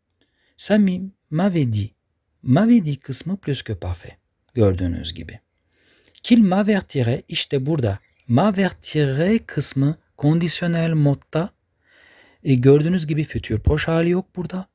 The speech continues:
Fakat buraya dikkat edelim. Aynı anlamı veriyor. Yani bazen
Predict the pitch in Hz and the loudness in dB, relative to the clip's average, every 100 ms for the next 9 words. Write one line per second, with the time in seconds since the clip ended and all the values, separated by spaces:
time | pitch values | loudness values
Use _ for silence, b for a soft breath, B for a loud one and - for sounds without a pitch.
0 | _ - 127 - 165 - - - 117 110 | _ -8 -8 -6 -10 -12 -10 0 4 4
1 | 107 - 151 131 113 127 185 _ _ _ | 2 -4 0 0 0 -4 -6 _ _ _
2 | 202 226 208 175 160 156 156 151 113 101 | 0 2 2 0 0 0 0 0 0 -2
3 | 90 - - _ _ _ _ 151 170 170 | -6 -10 -20 _ _ _ _ -4 -2 -4
4 | _ - 120 156 220 170 170 | _ -6 0 2 2 2 -2